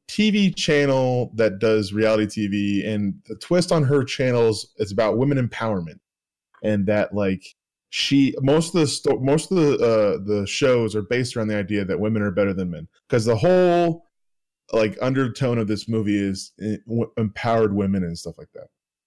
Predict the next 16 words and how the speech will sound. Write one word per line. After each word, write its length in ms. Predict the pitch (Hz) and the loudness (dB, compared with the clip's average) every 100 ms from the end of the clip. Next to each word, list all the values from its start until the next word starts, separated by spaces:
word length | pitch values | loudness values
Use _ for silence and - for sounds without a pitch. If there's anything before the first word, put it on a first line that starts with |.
| _ | _
So, 460 | - - 131 127 123 | -4 2 4 6 4
which, 300 | 135 180 - - | 2 0 -4 -2
you 80 | 196 | 0
know, 160 | 156 | 2
kinda 640 | 180 - 208 247 254 240 - _ 160 160 | 0 -4 -2 2 2 2 0 _ -12 -6
be 80 | 170 | -2
like, 160 | 190 185 | -2 -2
"You 120 | 285 | -4
know 100 | 339 | -2
what? 160 | 330 330 - _ _ _ | -2 -4 -14 _ _ _
For 160 | 214 | 0
the 160 | 165 156 | 2 2
times 460 | - 277 381 381 269 | 0 -2 -2 -2 -2
that 180 | 202 | -2
we're 280 | 170 190 269 | 0 0 0
in, 440 | 466 131 107 117 | 0 0 0 -2